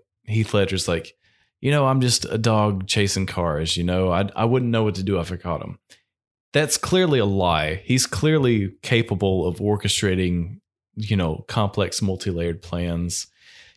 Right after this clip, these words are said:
You see it time and time again where he gathers the gangsters, he gets them on his side. You have an international conglomerate of sketchy people that he winds up, um, that wind up working for him.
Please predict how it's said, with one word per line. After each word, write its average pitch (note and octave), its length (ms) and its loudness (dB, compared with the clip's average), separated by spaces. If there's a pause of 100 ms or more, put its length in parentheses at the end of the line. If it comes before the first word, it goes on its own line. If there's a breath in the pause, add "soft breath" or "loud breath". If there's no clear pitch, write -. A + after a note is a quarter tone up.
You G2+ 100 0
see G#2+ 280 4
it F#2 160 2
time G#2 300 0
and G2+ 80 0
time F#2 240 0
again G2+ 560 0
where F#2 140 -2
he F#2 280 -4
gathers F#2 400 0
the F2+ 80 -4
gangsters, F#2 600 -2
he G#2 80 0
gets G2 280 -4
them F2+ 140 -4
on F2+ 140 -4
his D#2+ 140 -4
side. G#2+ 640 2 (420 soft breath)
You G#2 140 0
have G#2 260 0
an G2 120 0
international G2+ 640 0
conglomerate F2+ 640 -4
of E2 100 -8
sketchy - 400 0
people G2 360 -2
that F#2 120 -4
he G2 120 0
winds F#2 340 -2
up, F2 160 -4 (340)
um, E2 400 -4 (120)
that G2 120 -2
wind F#2+ 180 2
up F#2 200 -6
working G#2+ 320 2
for G2 280 -2
him. F#2+ 200 -2